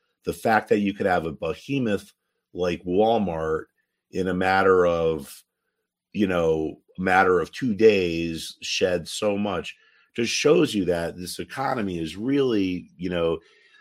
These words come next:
uh, really coming apart. I mean, in the class, we were talking about how the G D P re-, print was gonna be negative. And we s-, I think we found one other research firm that said that.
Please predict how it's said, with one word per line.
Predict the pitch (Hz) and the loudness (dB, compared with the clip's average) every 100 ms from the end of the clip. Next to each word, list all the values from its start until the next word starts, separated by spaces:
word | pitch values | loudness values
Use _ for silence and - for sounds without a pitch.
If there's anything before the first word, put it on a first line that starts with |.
| _ - | _ -8
uh, | 92 87 - _ - | -4 -4 -4 _ 4
really | 156 147 120 | 6 6 4
coming | 123 101 80 | 0 0 -4
apart. | - 180 147 - - | 0 6 6 4 -2
I | |
mean, | 139 143 - - | -4 -4 -6 -4
in | 165 170 | 0 0
the | |
class, | 180 202 202 180 | 0 2 2 0
we | 180 | -4
were | 185 170 | -4 -2
talking | 170 151 151 | -2 0 -2
about | 117 110 104 98 _ _ - | 0 0 0 -4 _ _ -12
how | 110 117 107 | -2 0 0
the | 98 | -4
G | 98 104 | -4 -4
D | 98 | -4
P | 92 107 98 | -4 -2 -2
re-, | 90 90 _ | -4 -10 _
print | - 80 | -10 -8
was | 82 80 | -6 -4
gonna | 87 | -4
be | 82 82 | -4 -4
negative. | 85 82 73 - _ _ _ _ _ _ _ | -4 -2 -4 -8 _ _ _ _ _ _ _
And | 101 98 101 101 98 95 - - _ _ _ _ _ _ _ _ _ _ _ _ _ _ _ _ | -2 0 0 -2 -4 -6 -10 -18 _ _ _ _ _ _ _ _ _ _ _ _ _ _ _ _
we | 113 135 | -6 -4
s-, | - | 0
I | 151 | 2
think | 180 196 | 2 0
we | |
found | 175 156 120 110 | 2 2 2 2
one | 113 135 147 | 2 2 4
other | 120 120 104 | 4 4 2
research | 107 104 95 82 | 2 0 -2 -2
firm | 92 87 | -2 -2
that | 82 78 | -4 -8
said | - 90 | -4 -2
that. | 80 - | -2 -6